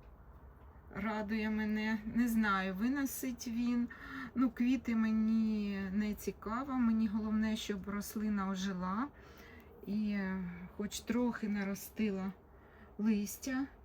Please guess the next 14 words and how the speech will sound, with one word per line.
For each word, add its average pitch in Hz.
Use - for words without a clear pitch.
гілочок 226
якихось. 277
Ось, 269
е, 226
поки 240
я, 220
е, 202
обривати 202
нічого 196
не 185
буду. 220
Хай 220
він 202
так 202